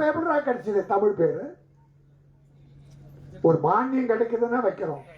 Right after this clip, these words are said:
ஆகவே தயவு செய்து நான் திரைப்பட தயாரிப்பாளர்களையும் ஹீரோக்களையும் வணங்கி கேட்டுக்கொள்வேன்.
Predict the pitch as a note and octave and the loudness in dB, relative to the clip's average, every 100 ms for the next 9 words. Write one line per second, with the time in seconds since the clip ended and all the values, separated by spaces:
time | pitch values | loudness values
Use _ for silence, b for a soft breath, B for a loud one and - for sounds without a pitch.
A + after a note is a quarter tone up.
0 | - - - - - - - - - D3 | -20 -20 -20 -20 -20 -20 -20 -20 -10 -2
1 | D#3+ F3 D3 D#3 F3 F#3 A3 A3 G3 E3 | 0 2 2 2 0 0 -4 -4 -2 0
2 | C#3+ B2 - - - - - - D#3+ F3+ | -2 -4 -18 -20 -20 -20 -20 -8 0 0
3 | G3+ G3 F3 - E3 F3+ F#3+ - E3 E3 | 2 2 0 2 2 4 2 0 0 0
4 | D3 D#3 C#3 C3+ D#3+ G3 F#3+ F3 D#3 C#3 | -2 -4 -4 -4 0 2 0 -4 -4 -4
5 | C#3 F3 F#3 F3 D#3+ - C#3+ C#3+ B2+ A#2+ | -6 -8 -10 -10 -12 -12 -14 -14 -12 -14